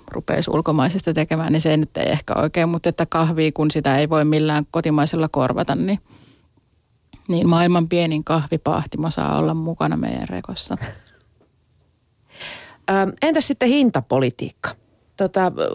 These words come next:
Speaker 2: kuuluu, kuuluu niinku mielipiteitä sekä että, et, sekä niinku ruokapiireistä,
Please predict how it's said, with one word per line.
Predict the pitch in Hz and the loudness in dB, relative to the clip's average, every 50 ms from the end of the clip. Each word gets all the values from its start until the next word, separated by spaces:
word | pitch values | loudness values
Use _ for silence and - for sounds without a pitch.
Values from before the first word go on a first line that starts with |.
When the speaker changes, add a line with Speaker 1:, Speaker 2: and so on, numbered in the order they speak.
| - - _ | -4 -4 _
Speaker 2:
kuuluu, | - 285 269 247 233 226 208 | 2 4 4 6 4 4 2
kuuluu | - 277 269 247 233 220 | 2 2 2 4 4 4
niinku | 220 214 - 226 | 2 2 2 2
mielipiteitä | 226 240 233 214 165 170 - - 147 - 156 156 - 160 | 2 4 4 2 2 0 -2 -2 0 0 0 0 0 0
sekä | 156 - 190 180 - 170 135 - | 2 2 2 2 2 2 2 2
että, | - 135 131 - _ _ - - - - | 2 0 0 -2 _ _ -4 -2 -2 0
et, | - 160 160 - - 147 | -2 -2 -2 -4 -6 -4
sekä | 151 180 170 170 | -2 0 0 2
niinku | 165 165 151 156 | 2 2 2 2
ruokapiireistä, | 160 170 160 147 - 147 - - 143 143 135 135 131 131 - - 127 | 2 2 2 0 0 -2 -2 0 0 0 0 0 -2 -2 0 0 -2